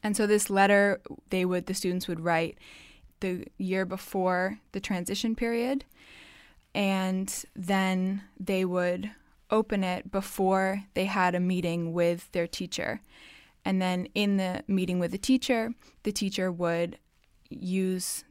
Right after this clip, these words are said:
that letter as kind of just material for asking the student questions about themselves, with the hopes that then they would have more insight into the student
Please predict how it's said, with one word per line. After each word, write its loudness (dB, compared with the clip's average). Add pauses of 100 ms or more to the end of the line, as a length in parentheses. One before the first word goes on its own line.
that 2
letter 0
as 2
kind -6
of -6
just -4
material -2 (300)
for 0 (280)
asking 2
the -2
student -2
questions -2
about 0
themselves, -2 (260)
with -2
the -2
hopes -4
that -6
then -4
they -2
would -4
have -6
more 0
insight -2
into -2
the -6
student -4